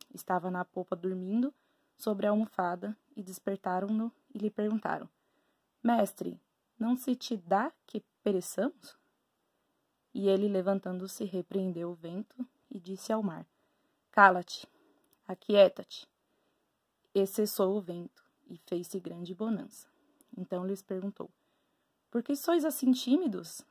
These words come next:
Ainda não tendes fé?" Encheram-se de grande temor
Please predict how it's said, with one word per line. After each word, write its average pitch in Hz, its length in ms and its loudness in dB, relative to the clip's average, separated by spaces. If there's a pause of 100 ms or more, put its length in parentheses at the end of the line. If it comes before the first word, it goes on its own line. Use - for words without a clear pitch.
Ainda 196 260 0
não 190 180 0
tendes 175 380 -8
fé?" 277 180 -4 (1120)
Encheram-se 185 680 -4
de 180 140 -8
grande 185 340 -2
temor 185 480 -4